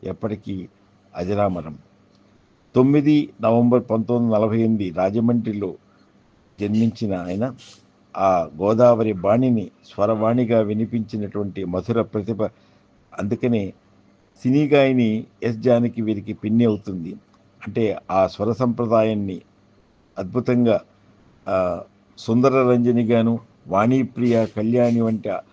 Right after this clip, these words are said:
అద్భుతమైన రాగాలతో ఇంచుమించు ఐదు వేల పాటలు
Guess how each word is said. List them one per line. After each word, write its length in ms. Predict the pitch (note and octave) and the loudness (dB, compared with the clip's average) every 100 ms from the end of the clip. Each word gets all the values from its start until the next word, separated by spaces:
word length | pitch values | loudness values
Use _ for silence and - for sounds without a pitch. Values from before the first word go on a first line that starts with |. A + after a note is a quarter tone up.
| _ _ - | _ _ -10
అద్భుతమైన 480 | G2+ C3+ C3+ C3 A#2 | -4 -2 0 0 2
రాగాలతో 760 | G#2+ G#2+ A2 G#2+ G#2 G2+ F2+ - _ _ _ _ | 2 2 0 -2 -4 -6 -6 -12 _ _ _ _
ఇంచుమించు 680 | A2 A2 A2 B2+ B2 G#2+ E2+ - _ _ - | -8 -6 -4 -2 -2 -2 -8 -12 _ _ -4
ఐదు 300 | G2 B2 B2 | 0 2 4
వేల 280 | A#2+ A#2+ A2+ | 4 4 4
పాటలు 560 | G#2+ G#2+ A#2 C3+ A#2+ | 2 2 2 2 -4